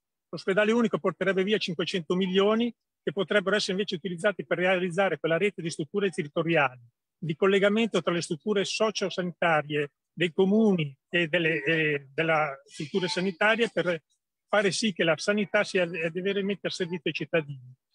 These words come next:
Invece, siccome la logica del profitto guida principalmente queste azioni in subordine, sono solo gli aspetti sanitari,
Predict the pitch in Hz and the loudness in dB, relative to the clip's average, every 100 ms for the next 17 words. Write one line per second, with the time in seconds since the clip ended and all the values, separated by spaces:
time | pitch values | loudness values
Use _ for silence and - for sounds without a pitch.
0 | _ _ 185 190 240 - 208 151 233 233 | _ _ -4 0 0 0 -2 0 2 4
1 | 214 226 208 202 196 190 196 190 226 208 | 4 4 2 2 0 0 -4 -2 -2 0
2 | 185 175 190 196 170 160 - 202 202 170 | 0 -2 -4 -2 -2 -2 -4 -4 -2 -2
3 | 185 202 - 170 165 - 160 - 196 175 | 0 0 -2 -4 -4 -2 -4 0 0 0
4 | - 185 190 202 160 147 175 170 160 185 | -2 -2 0 0 -2 -8 -6 -6 -4 -2
5 | 175 160 - 156 - - 165 170 160 160 | 0 0 -2 -4 -4 -6 -4 -2 0 2
6 | 190 | 2